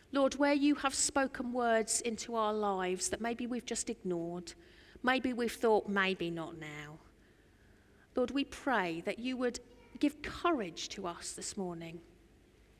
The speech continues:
to accept the opportunity and the chances that you are giving us for whatever that might be. That you would help us to be courageous.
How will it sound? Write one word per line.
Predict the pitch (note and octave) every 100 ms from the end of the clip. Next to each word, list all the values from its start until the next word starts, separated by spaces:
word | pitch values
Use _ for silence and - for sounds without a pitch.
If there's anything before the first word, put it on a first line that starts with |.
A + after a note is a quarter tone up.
| -
to | C4+
accept | B3 B3+ - - D#4+ -
the | D4
opportunity | C4+ - - - D4+ C4+ - A3
and | G#3
the | G#3
chances | - C#4+ G#3+ - G3+
that | G#3+
you | B3 A#3
are |
giving | G#3+ A#3 A3+ G#3+
us | G3
for | - A#3+
whatever | B3 D4+ D#4 D4+
that | C#4 -
might | A#3+ A#3+ -
be. | - D3+ D#3+ - - - - - _ - _ _ _ _ _ - _ _ - - _ _ _ _ - - _ -
That | C4+
you |
would | C4+ -
help | C#4 C#4+
us | -
to | -
be | C4+
courageous. | B3+ - C4 B3 A#3+ A#3+ A3 - E3+ - - - - -